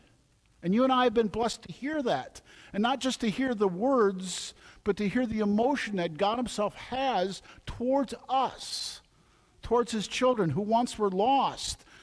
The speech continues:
that he desperately wanted to find. In this same way, Paul says, "When you speak to each other, brothers and sisters in Christ, remember that you are in Christ."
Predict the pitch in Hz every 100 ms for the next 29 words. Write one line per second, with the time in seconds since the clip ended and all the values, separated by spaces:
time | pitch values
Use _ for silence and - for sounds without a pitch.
0 | - 170 170 135 - 202 - - 240 233
1 | 190 170 170 165 170 - 254 196 135 -
2 | 143 180 156 190 277 - 262 247 220 202
3 | 180 180 214 226 - 185 151 190 202 233
4 | 277 - - 285 - 254 285 254 269 254
5 | 170 113 - - 170 214 233 220 202 202
6 | 175 220 214 - 175 190 165 196 185 214
7 | - - - 254 254 277 294 277 233 214
8 | 247 247 247 247 - 226 247 269 - 349
9 | 339 - - - -